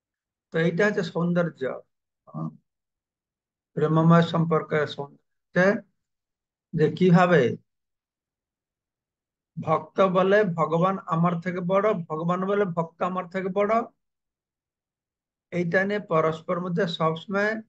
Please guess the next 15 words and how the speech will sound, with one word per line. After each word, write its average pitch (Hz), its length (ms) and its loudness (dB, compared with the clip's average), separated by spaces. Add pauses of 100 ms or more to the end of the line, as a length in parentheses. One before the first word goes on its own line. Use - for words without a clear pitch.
(520)
কম্পিটিশনও 202 720 0
চলছে। 151 360 -6 (2500)
কিসের 175 220 -6
কম্পিটিশন? 175 580 -2 (1040)
এই 151 160 -4
জগতে 147 320 -4
যেরকম 170 340 0
কম্পিটিশন 165 500 -4
হয় 180 160 2 (100)
কে 170 140 0 (100)
কার 156 200 -2
থেকে 190 180 -6
বেশি 156 280 -4
বড় 175 240 0
হবে, 143 240 0